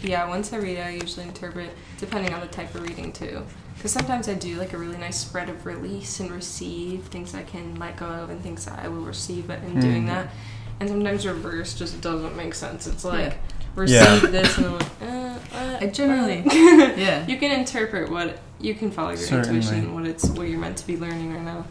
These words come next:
Speaker 3: Yeah, it's just setting your intention. I like to do mine usually all, um, right side up, honestly, unless I
Speaker 1: Yeah.
Speaker 3: feel inclined to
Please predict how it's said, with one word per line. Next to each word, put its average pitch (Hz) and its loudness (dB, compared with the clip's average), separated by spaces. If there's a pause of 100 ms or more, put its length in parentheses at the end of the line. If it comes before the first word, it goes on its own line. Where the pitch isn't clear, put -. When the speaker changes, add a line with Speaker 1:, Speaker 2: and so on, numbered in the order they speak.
(140)
Speaker 3:
Yeah, 185 -2
it's 147 -6
just - -6
setting 160 -4
your 156 -2
intention. 151 -6
I 151 2
like 185 2
to 156 -6
do 156 -2
mine 147 -2
usually 143 -2
all, 143 0 (320)
um, 127 -4 (120)
right 143 -4
side - -6
up, - -4 (180)
honestly, - -2
unless 175 2
I - 4
Speaker 1:
Yeah. - 2
Speaker 3:
feel 151 2
inclined 139 0
to 135 0